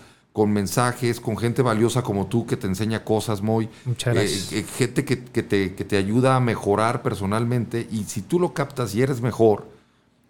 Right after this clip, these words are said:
Speaker 1: pues empiezas a ser una mejor persona y empiezas a tener ese aliento externo para poder dar.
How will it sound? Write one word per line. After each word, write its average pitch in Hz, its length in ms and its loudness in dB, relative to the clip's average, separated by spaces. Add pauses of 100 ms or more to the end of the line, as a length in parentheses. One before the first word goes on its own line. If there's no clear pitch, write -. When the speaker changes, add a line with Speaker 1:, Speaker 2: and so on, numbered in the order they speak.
(160)
Speaker 1:
pues 104 160 -2
empiezas 113 360 0
a 120 40 -2
ser 123 200 0
una 135 120 2
mejor 131 280 0
persona 120 320 0
y 113 100 0
empiezas 107 420 -2
a 104 100 -2
tener 104 440 0 (380)
ese 101 240 0
aliento 110 420 2
externo 113 480 0
para 90 200 0
poder 92 280 0
dar. 90 200 -2